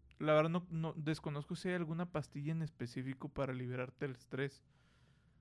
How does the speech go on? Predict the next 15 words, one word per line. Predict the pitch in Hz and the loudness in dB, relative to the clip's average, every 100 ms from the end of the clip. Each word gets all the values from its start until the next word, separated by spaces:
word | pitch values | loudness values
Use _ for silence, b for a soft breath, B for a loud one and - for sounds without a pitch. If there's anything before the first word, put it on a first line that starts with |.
| b b b b b b b - | b b b b b b b -6
Y | 151 156 147 139 131 120 120 - - - | 0 2 2 2 0 -2 -4 -10 -20 -18
digo, | 156 185 196 180 156 | 4 8 8 8 2
si-, | - 170 | -2 0
sin | 165 156 | 0 0
tener | 165 160 170 | 2 2 4
nada | 190 | 4
en | 196 | 2
contra, | 185 147 143 170 | 2 2 2 0
sé | 156 147 | 2 0
que | 165 | 2
algunas, | 156 143 143 143 147 | 2 0 -2 -2 -2
en | 127 | -4
algunas | 127 131 135 | -2 -2 -4
ocasiones, | 147 127 123 123 127 127 - 120 | -4 -4 -4 -2 -2 -6 -6 -2
eh, | 120 123 - | 0 -2 -6